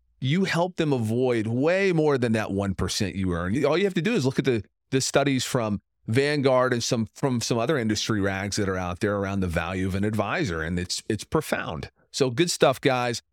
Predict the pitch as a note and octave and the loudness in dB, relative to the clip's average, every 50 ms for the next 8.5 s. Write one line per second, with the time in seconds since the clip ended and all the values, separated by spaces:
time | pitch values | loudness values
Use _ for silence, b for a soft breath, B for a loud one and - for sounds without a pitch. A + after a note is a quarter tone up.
0 | _ _ - C#3+ D#3 E3+ F3 D#3+ D3 C3 B2+ E3 - E3 B2+ D#3+ D#3+ E3+ E3 D3 | _ _ -2 0 2 2 4 4 4 2 2 0 -2 2 4 6 6 6 6 4
1 | C3+ B2 B2 A#2+ A#2+ C3 C#3 D3 D3+ D#3 D3 - - B2+ A#2+ C3+ C#3+ D3 C#3 C3 | 4 2 2 0 0 -2 -2 -2 -4 -4 -4 -2 -2 0 0 0 0 0 0 0
2 | C#3 C3 B2+ B2 B2 A#2 G#2 A2 B2 B2+ C3 C3 - - A2+ A2+ A2 A2+ - - | 0 0 0 0 0 0 0 2 2 2 0 0 -2 -2 -2 -2 -2 -4 -4 -4
3 | C#3+ B2+ - A#2+ A2+ A2+ A2 G#2+ G2+ - - C3+ B2+ A#2+ A#2+ A#2+ A#2 A#2 A2+ A2+ | -4 -4 -2 -2 -2 0 0 -2 -2 -2 0 0 0 2 0 0 0 0 0 0
4 | A#2+ B2+ D3 E3+ D#3+ A#2 - - B2+ A#2+ A2+ - A#2 A#2+ A2+ G#2+ - _ _ _ | 0 0 0 2 0 0 2 2 0 0 2 0 2 2 2 0 -2 _ _ _
5 | _ _ _ _ - - - C3+ D3 D#3+ - - D3 D3 C#3 B2 A#2 - - C#3+ | _ _ _ _ -10 -4 -2 0 0 0 2 2 2 2 2 0 0 0 0 0
6 | F3 G3+ - - B2+ A#2 A#2+ - - C3 D3+ E3 - - D#3 C3 D2+ D#2+ G#2+ G#2+ | 0 0 0 0 2 2 2 0 0 0 0 0 0 0 0 0 -2 -2 -2 -2
7 | G#2 F#2 _ _ _ _ _ _ - A#2+ A#2+ A#2 C3 D3+ G#3+ A3 E3 C3 A2+ G#2 | -4 -4 _ _ _ _ _ _ -2 0 2 2 2 4 4 4 2 2 0 0
8 | F#2 - - A2 F#2 F2 F#2 B2 D#3+ - | -2 0 0 0 0 0 0 -2 -2 -4